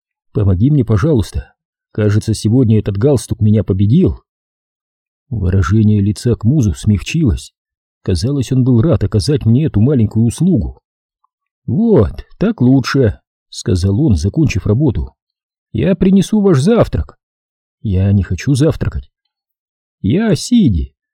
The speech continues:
Хозяин дома поручил мне с сегодняшнего дня прислуживать вам за завтраком. Завтрак — первое дело, так считает Фридландер Бэй".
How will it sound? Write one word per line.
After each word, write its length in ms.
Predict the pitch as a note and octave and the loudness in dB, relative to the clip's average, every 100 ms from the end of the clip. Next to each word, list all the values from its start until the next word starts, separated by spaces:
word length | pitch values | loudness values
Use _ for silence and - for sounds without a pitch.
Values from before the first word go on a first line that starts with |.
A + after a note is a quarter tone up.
| _ | _
Хозяин 420 | G#2+ G2 G3+ G#3+ | -4 0 2 2
дома 220 | F3+ A3 F#3+ | 2 2 0
поручил 480 | F#3 F#3+ - G#3+ | 0 0 -2 0
мне 240 | G3 G3+ F3+ | 2 2 0
с 40 | |
сегодняшнего 600 | - F3+ F#3+ D3 F3 F3+ | 0 0 0 -2 0 2
дня 380 | D#3+ D#3+ E2+ - _ _ _ _ | 2 2 0 -4 _ _ _ _
прислуживать 680 | A#2 A2 G#2+ C3+ D#3 E3+ B2 | -2 -2 0 2 2 2 0
вам 240 | D3+ E3 | 2 2
за 140 | G2+ A#2+ | 2 0
завтраком. 640 | F3 G#3+ - - C#2 B1+ _ _ _ _ - | 0 -2 -2 -4 -6 -12 _ _ _ _ -8
Завтрак — 640 | F#2+ G#2+ A2+ B2 A2+ A2+ - | -4 0 0 0 -2 -4 0
первое 380 | A2+ A2 A2 | 0 2 0
дело, 460 | G#2 F#3+ F#3 D2 - _ _ _ | 2 2 2 0 -8 _ _ _
так 240 | - C3 F3+ | -2 -2 -2
считает 460 | - F#3 G#3 C#3 | -6 -2 0 0
Фридландер 500 | - C3 G3 D#3 D3 | 0 0 2 2 2
Бэй". 460 | D#3 G#3 G#2+ C2+ | 2 2 0 -2